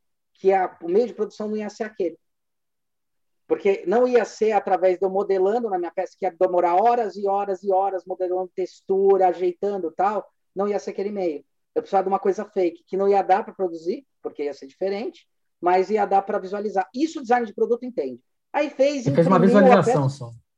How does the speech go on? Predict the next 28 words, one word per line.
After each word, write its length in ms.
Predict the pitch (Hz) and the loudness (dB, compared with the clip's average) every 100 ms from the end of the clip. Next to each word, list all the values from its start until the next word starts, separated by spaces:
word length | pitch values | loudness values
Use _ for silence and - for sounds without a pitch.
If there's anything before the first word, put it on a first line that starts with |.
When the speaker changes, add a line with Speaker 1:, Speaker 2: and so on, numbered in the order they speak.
| - | 0
Speaker 1:
É, 80 | 247 | 2
a 60 | 214 | 4
visualização 440 | 262 277 277 277 | 2 2 0 -6
poder 180 | 294 453 | -4 -4
imprimir. 420 | - 302 240 208 220 | -4 -4 -4 -6 -8
Imprimiu, 560 | 294 285 277 254 285 | -8 -6 -4 -2 -2
Speaker 2:
Uhum. 60 | 294 | -2
Speaker 1:
entreguei 280 | 254 262 262 | -2 -4 -4
pro 160 | - | -6
cliente, 400 | 247 247 277 254 | 0 2 2 -4
ele 80 | 269 | -10
entregou, 400 | 262 254 226 262 | -4 -4 2 2
achou 240 | 277 - 254 | 2 -4 -12
que 60 | |
aquele 180 | 240 254 | -8 -4
era 120 | 262 | -2
o 20 | 254 | -2
pro-, 100 | 233 _ - | -6 _ -2
ah, 80 | |
o 40 | 285 | 2
produto 200 | 277 269 | 2 0
tá 100 | 247 | -2
final. 160 | 233 | -4
Eu 60 | 220 | -6
falei, 160 | 202 202 | -6 -4
não, 180 | 135 | -6
agora 260 | 131 151 226 | -4 0 0
não. 200 | 233 - | -2 -8